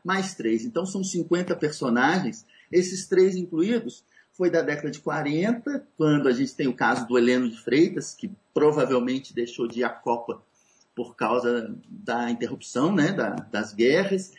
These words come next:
E tem um outro grande jogador histórico mineiro, esse do Atlético, o Cafunga, que era goleiro. Aqui, localmente, todo mundo achava que ele devia ir à seleção, mas o auge dele foi década de quarenta,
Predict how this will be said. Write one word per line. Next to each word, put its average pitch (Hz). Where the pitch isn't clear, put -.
E -
tem 156
um 156
outro 151
grande 175
jogador 135
histórico 147
mineiro, 127
esse 139
do 117
Atlético, 120
o 120
Cafunga, 135
que 120
era 120
goleiro. 113
Aqui, 160
localmente, 156
todo 185
mundo 160
achava 147
que 120
ele 123
devia 127
ir 135
à 127
seleção, 143
mas 147
o 151
auge 151
dele 131
foi 123
década 113
de -
quarenta, 196